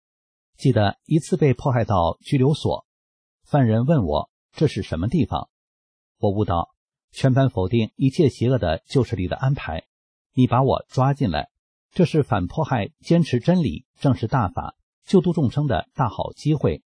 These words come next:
大好事。那我就当这里是我自己的家，我做主大显神通了。”此念一出，拘留所的钟也停了，灯也灭了，电也停了，真的不起迫害作用，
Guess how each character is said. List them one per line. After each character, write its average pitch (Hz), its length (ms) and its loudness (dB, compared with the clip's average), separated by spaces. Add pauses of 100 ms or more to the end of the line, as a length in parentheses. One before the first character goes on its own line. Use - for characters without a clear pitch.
(100)
大 107 120 -2
好 - 220 -10
事。 - 260 -8 (560)
那 131 160 2
我 110 120 0
就 113 340 0
当 143 200 2
这 165 160 0
里 85 260 -4
是 - 180 -4
我 80 160 0
自 - 200 -6
己 - 100 -10
的 87 100 -12
家， - 320 -4 (460)
我 127 180 6
做 185 220 0
主 80 340 -6
大 113 220 -2
显 78 240 -6
神 87 220 -6
通 107 200 -2
了。” 101 160 -2 (880)
此 - 240 0
念 143 340 4
一 110 120 0
出， - 360 -2 (320)
拘 - 140 0
留 185 140 4
所 - 160 -2
的 78 140 -4
钟 170 360 2
也 85 220 -4
停 78 240 -10
了， 95 260 -4 (380)
灯 180 260 4 (160)
也 73 200 -4
灭 139 260 2
了， - 180 -6 (320)
电 185 240 6
也 80 120 -2
停 80 220 -8
了， 85 220 -4 (400)
真 180 180 4
的 160 80 4
不 175 160 0
起 - 340 -8
迫 107 160 -4
害 98 100 -4
作 98 220 -2
用， 73 180 -6